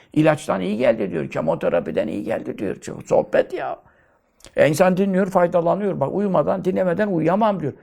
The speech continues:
Yüzlerce kişi bunu bana dedi ya. "Dinlemeden uyuyamam." O diyor, "Benim kocam seni dinlemeden uyuyamaz." Ne mutlu. Çünkü neden? Ben ne anlatıyorum ki kardeşim?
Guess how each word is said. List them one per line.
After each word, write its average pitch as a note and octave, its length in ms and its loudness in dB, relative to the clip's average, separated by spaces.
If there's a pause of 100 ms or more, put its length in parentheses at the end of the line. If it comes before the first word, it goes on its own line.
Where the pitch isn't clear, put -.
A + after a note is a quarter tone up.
(220)
Yüzlerce G#3+ 560 4
kişi G#3+ 240 -8
bunu G3 160 -4
bana D#3+ 240 -2
dedi C3+ 160 -8
ya. - 240 -8 (420)
"Dinlemeden A#3+ 500 6
uyuyamam." C4 380 0
O F#3+ 120 0
diyor, A3 160 -2
"Benim A3 180 0
kocam G#3 320 2
seni - 240 -4
dinlemeden - 340 -4
uyuyamaz." A#3 380 -4 (400)
Ne C4 160 6
mutlu. E4+ 520 2 (260)
Çünkü A3+ 260 2
neden? C#4+ 260 4
Ben C#4 180 4
ne G#4+ 60 -2
anlatıyorum F4+ 460 2
ki D#3+ 80 -8
kardeşim? D#4+ 520 -6